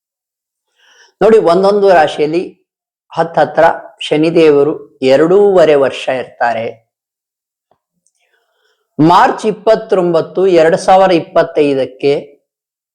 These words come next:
ಶನಿದೇವರು ಮೀನ ರಾಶಿಗೆ ಪ್ರವೇಶ ಮಾಡಿದ್ದಾರೆ.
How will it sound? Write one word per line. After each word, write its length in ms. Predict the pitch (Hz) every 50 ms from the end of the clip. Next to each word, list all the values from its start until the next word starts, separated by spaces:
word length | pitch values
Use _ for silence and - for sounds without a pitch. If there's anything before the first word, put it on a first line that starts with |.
| _ _ _ _ _ _ _ _ _ _
ಶನಿದೇವರು 1160 | - - - 185 185 208 226 208 214 202 190 180 160 151 143 147 165 175 - - - _ _ _ -
ಮೀನ 440 | 143 143 147 156 175 196 214 226 226 202 185
ರಾಶಿಗೆ 540 | 175 160 156 151 147 - - 135 147 160 165
ಪ್ರವೇಶ 500 | - - 143 139 139 139 139 135 - -
ಮಾಡಿದ್ದಾರೆ. 1000 | 147 139 123 120 120 123 117 117 117 110 110 110 107 104 101 107 107 - _ _